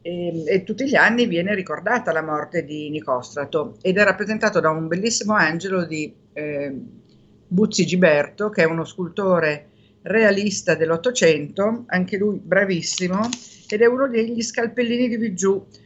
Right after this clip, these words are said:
Qualcuno si ricorderà che abbiamo parlato di questi scalpellini di Vigiù che nascono appunto per, eh, lavorare in, in, nelle cave e, e,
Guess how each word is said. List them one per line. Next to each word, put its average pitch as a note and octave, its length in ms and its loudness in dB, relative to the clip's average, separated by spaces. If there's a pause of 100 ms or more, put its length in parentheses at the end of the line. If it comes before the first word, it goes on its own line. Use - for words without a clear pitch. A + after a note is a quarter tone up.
(120)
Qualcuno A3+ 340 -2
si G#3 140 0
ricorderà G3+ 500 2
che G3+ 120 0
abbiamo F3+ 280 0
parlato G#3+ 420 0
di E3+ 120 -2
questi E3+ 240 -10
scalpellini F3 600 -2
di D#3 80 -6
Vigiù F3+ 480 -2 (440)
che G3 380 2
nascono G#3 500 2
appunto F#3 560 0
per, E3 400 6
eh, D3+ 160 0
lavorare D#3+ 560 4
in, C#3+ 480 -6
in, D3 240 -10
nelle D3+ 180 -6
cave D3+ 640 0 (360)
e, D#3+ 120 -8
e, - 240 -6